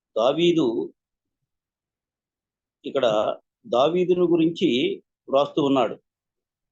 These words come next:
ఇక్కడ దావీదు పేరు మనం ఎక్కడ, మన చదవబడిన లేఖనాల్లో దావీదు పేరు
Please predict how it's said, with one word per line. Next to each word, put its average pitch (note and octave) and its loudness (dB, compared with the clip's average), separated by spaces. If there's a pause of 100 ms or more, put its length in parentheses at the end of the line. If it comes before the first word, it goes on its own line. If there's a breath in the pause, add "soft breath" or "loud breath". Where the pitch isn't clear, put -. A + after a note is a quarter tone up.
(1400)
ఇక్కడ B2+ -4
దావీదు D#3 -2
పేరు F3 2
మనం D3+ -2 (1000)
ఎక్కడ, C3 -2 (880)
మన C#3 2
చదవబడిన E3+ 0
లేఖనాల్లో D3 0
దావీదు C3 -2
పేరు B2+ -2